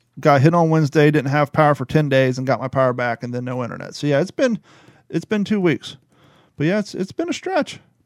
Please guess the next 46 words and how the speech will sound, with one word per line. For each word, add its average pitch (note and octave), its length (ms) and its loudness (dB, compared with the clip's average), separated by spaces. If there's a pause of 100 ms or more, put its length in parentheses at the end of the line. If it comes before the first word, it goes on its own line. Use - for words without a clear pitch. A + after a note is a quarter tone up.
(800)
So A3+ 280 6
let A#3 100 6
me A#3+ 60 2
give C4 160 4
out A#3+ 140 6
the G3+ 60 -6
caveat, G3 600 4
P - 180 -4
B A3 140 2
Y. F3 320 4
I E3 120 6
just G#4+ 200 -2
stumbled B3+ 240 4
across A3+ 320 0
a F3+ 40 4
video D#3+ 520 2
three C#3+ 240 -4
or C#3 40 -2
four C#3 220 0
weeks C3+ 240 -2
ago B2 260 -2
while B2+ 320 0 (420)
minding D#3+ 300 0
my D#3 100 2
own D3 120 0
business C#3+ 360 0
and C3+ 100 -6
going D3 120 -2
down C#3 160 -2
a C3+ 40 -2
YouTube C#3 460 -2
rabbit D#3 280 2
hole. B2+ 120 0
So D3+ 140 -6
I F#3+ 180 -2
am G3+ 120 0
by E3+ 220 6
no G3+ 280 0
means A3 560 -4 (760)
a C#3+ 260 4
P F#3+ 240 -4
B F3 180 0
and D3+ 180 0
Y D3 260 4
expert. - 560 -4 (420)
Um, B2+ 460 -2